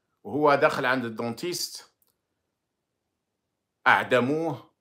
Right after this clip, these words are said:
وقالوا أن القاتل اسمه فلان الفلاني، فؤاد بولاميا. بعد يوم يومين قالوا أنهم لقوا عليه القبض وأنه، وأنه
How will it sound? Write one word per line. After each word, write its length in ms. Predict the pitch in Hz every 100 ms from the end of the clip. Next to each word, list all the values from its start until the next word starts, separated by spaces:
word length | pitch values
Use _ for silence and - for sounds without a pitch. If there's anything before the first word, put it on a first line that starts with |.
| _ _ _
وقالوا 540 | 113 - 156 151 120 117
أن 120 | 127
القاتل 760 | 113 - 156 143 123 113 110 - _ _ _ _ _ _ _ -
اسمه 320 | 135 - 123
فلان 400 | 110 113 117 151
الفلاني، 840 | 123 - 107 143 160 139 135 131 _ _ _ _ _ _ _ _ _ _ _ _ _ _
فؤاد 380 | - 131 113
بولاميا. 600 | 107 113 139 131 113 123 -
بعد 260 | 113 104
يوم 240 | 117 131 113
يومين 300 | 98 123 135
قالوا 260 | - 117
أنهم 200 | 107 113
لقوا 240 | 107 120 110
عليه 160 | 104
القبض 420 | 104 101 139 143 131
وأنه، 480 | 147 123 139 127
وأنه 380 | 104 107 98 85